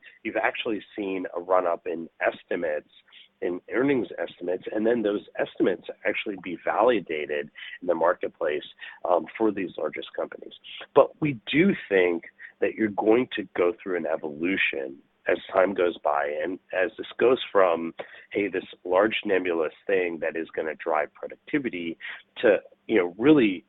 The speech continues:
implementation and then the, um, application benefits. And so, you know, one of the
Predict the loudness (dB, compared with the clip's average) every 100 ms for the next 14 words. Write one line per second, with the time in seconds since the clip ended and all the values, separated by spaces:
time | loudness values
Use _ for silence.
0 | -4 -4 -2 -4 -4 -10 -12 -6 -4 -2
1 | -4 -4 -6 -10 -14 -20 _ _ _ _
2 | _ _ 2 6 4 2 -6 -10 -10 -16
3 | _ -2 -2 0 -2 0 -6 -8 -4 -4
4 | -4 -4 -4 -2 -4 -8 -20 _ _ -18
5 | -16 -6 -4 2 2 2 -4 -18 _ 2
6 | 2 2 -8 2 4 4 4